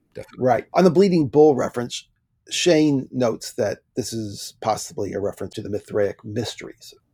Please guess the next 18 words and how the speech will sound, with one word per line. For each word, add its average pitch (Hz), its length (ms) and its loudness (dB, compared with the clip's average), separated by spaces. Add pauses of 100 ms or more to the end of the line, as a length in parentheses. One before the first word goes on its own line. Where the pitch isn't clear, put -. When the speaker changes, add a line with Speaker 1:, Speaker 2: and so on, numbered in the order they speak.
(380)
Speaker 2:
Actually, 190 400 2
I'm 170 80 0
surprised 180 440 -4
I 156 60 -4
didn't 156 240 -8
go 143 200 -4
on 135 160 -2
a 123 40 -8
complete 123 540 -10
tangent 143 500 -10
myself - 720 -8 (160)
at - 140 -10
that - 160 -6 (120)
point - 420 -6
Speaker 1:
<laughs> 95 80 -8
Speaker 2:
on 117 220 -4
Mithraism 107 720 -2 (600)
and 127 320 2